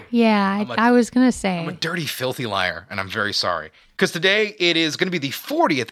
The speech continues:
Speaker 2: episode of our show.
Speaker 1: Hell yeah.
Speaker 2: And we're not stopping. We're really excited, and we're gonna do something that's a little bit different today. There's a lot of times when we watch movies and, or T V shows, and an actor pops up, character actor, or, like, a,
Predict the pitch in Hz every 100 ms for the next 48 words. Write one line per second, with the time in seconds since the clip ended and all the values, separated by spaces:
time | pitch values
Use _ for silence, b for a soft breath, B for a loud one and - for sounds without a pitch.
0 | - 247 214 120 110 - 240 151 98 -
1 | - 214 104 80 233 233 196 170 156 165
2 | _ 143 156 151 151 147 143 123 - 110
3 | 143 214 190 - 180 180 175 143 143 202
4 | 185 - 175 170 160 143 143 151 208 254
5 | 233 226 220 220 170 156 160 170 165 113
6 | _ 165 160 135 110 - 113 92 85 _
7 | _ _ _ _ _ 151 143 117 131 175
8 | 185 160 156 151 123 101 127 147 147 139
9 | 120 110 104 104 - _ _ _ _ 113
10 | 110 104 123 175 180 123 - 101 95 -
11 | _ 135 127 135 165 151 127 131 - 139
12 | - 135 131 123 120 120 - 127 120 104
13 | 104 101 104 92